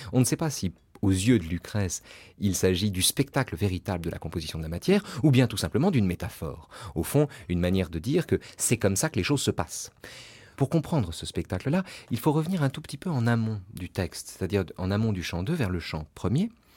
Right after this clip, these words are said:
de, de la nature des choses, qui, euh, pose les principes, au fond, les principes généraux de l'être. Et quels sont ces principes ? Un, rien ne naît de rien. Euh, donc il n'y a pas de création, ex nihilo.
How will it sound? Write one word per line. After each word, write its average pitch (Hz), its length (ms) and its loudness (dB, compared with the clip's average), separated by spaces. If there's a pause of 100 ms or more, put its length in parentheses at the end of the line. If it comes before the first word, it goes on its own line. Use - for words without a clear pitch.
(240)
de, 87 400 2
de 85 140 0
la 87 100 4
nature 87 300 -2
des 87 100 -2
choses, 190 300 4 (1120)
qui, 185 380 6
euh, 107 140 6 (160)
pose 185 460 6 (300)
les 120 120 8
principes, 180 840 2
au - 100 6
fond, 226 160 4
les 156 100 8
principes 143 400 2
généraux 127 440 4
de 117 80 4
l'être. 85 440 -2 (600)
Et 123 320 2
quels 160 180 4
sont 160 160 0
ces 113 140 0
principes ? - 520 -4 (400)
Un, 104 220 4 (420)
rien 101 360 6
ne 92 100 4
naît 87 160 2
de 76 80 -6
rien. 78 300 -8 (1000)
Euh, 80 600 -2
donc 85 180 -6
il 92 40 -2
n'y 92 80 4
a - 40 -2
pas 101 80 4
de - 60 -10
création, 95 600 -2
ex - 240 -6
nihilo. 87 380 0